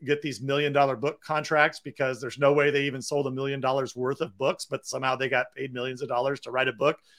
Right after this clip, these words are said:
And they're prominent there. There's seventy-two books of the same book sitting there. It's kinda like going to the grocery store now and seeing, you know, forty-seven pallets of Bud Light sitting, uh, in the middle of the aisle.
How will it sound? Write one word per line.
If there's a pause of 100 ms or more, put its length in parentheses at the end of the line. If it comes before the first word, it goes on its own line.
(240)
And
they're
prominent
there.
There's
seventy-two
books
of
the
same
book
sitting
there.
It's
kinda
like (520)
going
to
the
grocery
store
now
and
seeing,
you
know,
forty-seven
pallets
of
Bud
Light
sitting, (440)
uh,
in
the
middle
of
the
aisle.